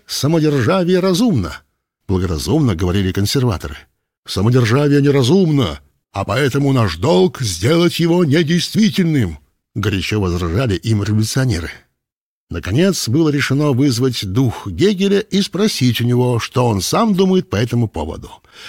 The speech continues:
Дух был вызван, явился, выслушал консерваторов и революционеров и сказал: «Вы правы», и удалился. «Вот видите, мы правы»,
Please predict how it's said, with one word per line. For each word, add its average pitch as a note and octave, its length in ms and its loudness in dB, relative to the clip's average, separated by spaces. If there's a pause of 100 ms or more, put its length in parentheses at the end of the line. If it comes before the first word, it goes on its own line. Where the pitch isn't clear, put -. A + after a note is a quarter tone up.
(280)
Дух F#2 400 0
был D2+ 260 -6
вызван, F#3+ 580 4 (480)
явился, D#3+ 1120 0
выслушал D3+ 540 0
консерваторов C3 720 -2
и A#2 80 -2
революционеров A2+ 720 0
и C3 80 -2
сказал: D2+ 580 -6 (760)
«Вы G#3 520 -2 (120)
правы», F#2 500 -4 (720)
и B3 200 2 (120)
удалился. D#2+ 600 -4 (920)
«Вот F2 300 -2
видите, D3+ 680 -2 (100)
мы A#2+ 180 2
правы», F#3 760 -2